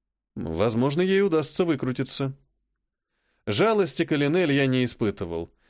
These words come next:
но отдавал должное ее умению выворачивать любую ситуацию себе в пользу. Не дольше, чем она будет интересовать Дэмиана как женщина.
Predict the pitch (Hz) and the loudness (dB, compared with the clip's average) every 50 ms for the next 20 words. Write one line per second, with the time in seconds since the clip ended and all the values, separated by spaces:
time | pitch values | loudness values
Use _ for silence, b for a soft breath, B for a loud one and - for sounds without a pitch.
0 | _ _ - 104 127 202 233 220 196 220 220 202 220 208 185 143 131 170 202 202 | _ _ -2 0 2 2 2 2 2 2 2 2 2 2 2 2 2 2 2 2
1 | 160 151 170 170 160 151 131 120 123 117 135 165 175 156 131 131 160 180 175 165 | 0 0 0 0 0 2 2 0 0 2 2 2 2 2 2 2 2 2 2 0
2 | 156 147 131 123 120 107 107 107 123 156 143 - - 127 117 - 113 107 101 95 | 0 0 0 0 0 0 0 0 0 -2 -2 -2 -4 -4 -2 -2 -2 -2 -2 0
3 | 127 156 156 123 - 120 98 - 92 98 120 135 135 - 113 101 92 - 104 90 | 0 0 0 0 -2 -4 -4 -2 0 0 0 0 -2 -2 -4 -2 -2 -2 -2 -2
4 | 101 104 - - - 170 127 95 82 82 73 69 - _ _ _ _ _ _ _ | -2 -4 -2 -2 -2 -2 -2 -2 -4 -8 -12 -14 -18 _ _ _ _ _ _ _
5 | _ _ _ 160 185 220 220 214 180 135 156 190 196 156 127 - - 139 120 - | _ _ _ -4 -2 2 2 2 2 2 2 2 4 2 0 0 0 0 0 2
6 | - 170 156 143 139 135 135 120 131 151 127 135 - 135 127 120 - 131 117 110 | 2 2 2 2 2 2 2 2 0 0 0 0 0 0 0 0 0 0 0 0
7 | - 123 110 104 127 147 127 95 90 113 123 117 107 104 104 98 98 98 - 113 | 0 0 2 2 2 0 0 0 0 0 2 2 2 0 0 0 0 0 0 0
8 | 101 87 92 87 101 95 90 82 - - - 87 82 80 78 - | -2 -2 -2 -2 -2 -2 -2 -4 -6 -6 -6 -8 -12 -14 -18 -20